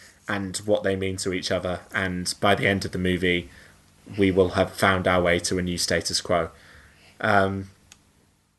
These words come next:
yeah, and I, I, I, I thought it was, it was so sweet. <laughs> I really,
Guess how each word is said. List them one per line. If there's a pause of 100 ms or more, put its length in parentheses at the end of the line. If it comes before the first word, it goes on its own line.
(400)
yeah,
and
I,
I, (240)
I, (300)
I
thought
it
was, (580)
it
was
so
sweet. (220)
<laughs>
I
really,